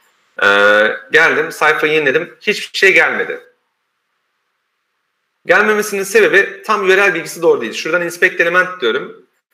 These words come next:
Bakın burada, e, karoserin içerisinde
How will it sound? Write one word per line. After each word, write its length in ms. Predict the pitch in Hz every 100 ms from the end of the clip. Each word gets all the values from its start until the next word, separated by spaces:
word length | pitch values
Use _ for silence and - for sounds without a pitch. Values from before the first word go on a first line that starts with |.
| _ _
Bakın 280 | - 165 190
burada, 380 | 175 180 185 - - - _ _ _ _ _ _ _ _ -
e, 280 | 135 135 135
karoserin 600 | 180 180 _ - 185 170
içerisinde 880 | 170 170 160 175 175 180 175 -